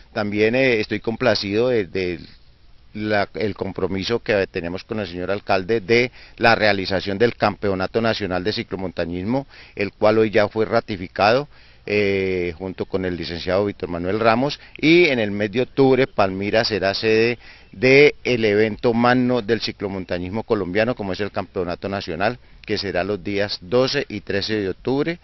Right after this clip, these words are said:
y tendremos unos eventos previos el día seis de octubre, eh, válida departamental de ciclomontañismo en el Bosque Municipal, y el día veintiséis de septiembre, veintinueve de septiembre tendremos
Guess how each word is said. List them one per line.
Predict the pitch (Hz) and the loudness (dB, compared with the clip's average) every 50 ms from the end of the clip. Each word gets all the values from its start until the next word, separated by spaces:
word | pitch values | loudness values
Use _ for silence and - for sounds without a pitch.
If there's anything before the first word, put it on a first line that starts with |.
| - - - - | -20 -20 -20 -10
y | - - 165 175 | -2 2 2 2
tendremos | - - 143 113 - 113 123 120 127 123 131 | 2 2 -2 0 2 0 2 2 0 -2 -2
unos | 131 113 135 123 | -2 -2 0 0
eventos | 113 110 104 - - 123 127 - - _ | 0 -2 -4 -4 -4 -4 -4 -4 -6 _
previos | - 123 117 120 123 123 131 139 131 117 | 2 4 6 6 6 4 2 0 0 -2
el | 101 90 85 | -4 -4 -4
día | 98 104 107 107 113 113 113 | -2 2 4 4 4 4 2
seis | - - 123 120 123 123 | 2 2 2 2 2 2
de | 113 131 | 0 -2
octubre, | 127 - 127 123 120 120 120 139 147 - - - - - - - - | -2 -2 -2 -2 0 0 0 -2 -2 -4 -10 -20 -20 -20 -20 -14 -4
eh, | - - 110 110 107 85 | 0 2 4 4 2 2
válida | 87 92 113 113 120 123 123 117 | 0 2 2 4 4 4 4 4
departamental | 110 - 110 101 - 104 98 95 90 82 - 98 98 | 2 2 0 -2 0 -2 -2 -2 -2 -4 -4 -2 -2
de | 110 | -2
ciclomontañismo | 113 113 - - 101 90 95 87 - 90 85 82 87 95 | -4 -4 -6 -8 -8 -6 -6 -6 -6 -6 -6 -6 -6 -8
en | 104 104 | -8 -8
el | 92 78 | -8 -6
Bosque | 82 87 - - 110 | -6 -8 -6 -6 -6
Municipal, | 110 123 123 127 127 135 135 - - 131 131 139 139 - - - - - - | -4 -4 -4 -4 -4 -6 -6 0 4 4 4 4 2 -4 -16 -20 -20 -20 -14
y | - - 107 | -6 -2 -2
el | 104 90 | -2 0
día | 85 104 110 110 110 - | 0 2 2 2 2 2
veintiséis | - 98 120 110 101 92 - 90 80 - 117 120 120 | 2 0 0 0 0 -4 -10 -10 -6 -2 -2 -2 0
de | 107 131 131 | 0 -2 -2
septiembre, | 135 135 - - 123 123 123 107 101 110 113 | -2 -2 -4 -2 -2 -2 -2 -2 0 -2 -2
veintinueve | 101 90 - 95 90 101 113 120 127 | -2 -2 -6 -6 -2 0 2 2 2
de | 123 | 2
septiembre | 120 139 135 - - 131 131 127 123 107 127 143 143 - | 0 -2 -6 -4 0 0 2 2 2 0 -2 -2 -2 -2
tendremos | - 107 95 87 98 104 104 107 110 110 - - | -4 -4 -2 0 0 0 0 0 -2 -4 -6 -8